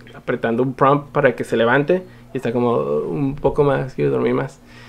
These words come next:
Ya después sale y ya, pues, lo que ya habíamos visto antes, la escalera, cómo interactúa con la, la relieve, se sube a la montaña y luego se ve como que hacer un delivery. Y, pues, el, la sorpresa es de que el, el vato, el N P C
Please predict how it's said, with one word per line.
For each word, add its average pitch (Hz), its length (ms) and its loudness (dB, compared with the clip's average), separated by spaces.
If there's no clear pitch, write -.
Ya 135 80 6
después 139 260 0
sale 170 580 6
y 147 40 4
ya, 139 180 4
pues, 139 160 2
lo 123 100 2
que 127 120 0
ya 127 60 6
habíamos 135 260 2
visto 127 200 -4
antes, 127 380 0
la 123 80 0
escalera, 120 920 0
cómo 131 160 -2
interactúa 117 440 2
con 117 240 2
la, 104 180 -2
la 110 300 -2
relieve, 123 840 2
se 123 100 -18
sube 123 140 0
a 120 40 0
la 117 60 -2
montaña 127 580 0
y 120 40 0
luego 117 200 0
se 120 120 -4
ve 113 120 0
como 123 200 -2
que 117 100 -2
hacer 117 180 -2
un 135 80 0
delivery. 160 520 4
Y, 143 100 2
pues, 143 240 0
el, 127 380 8
la 117 300 2
sorpresa 139 540 2
es 143 140 4
de 143 140 2
que 139 160 2
el, 117 460 0
el 113 260 0
vato, 143 540 4
el 127 140 0
N 143 140 2
P 156 180 0
C 160 460 0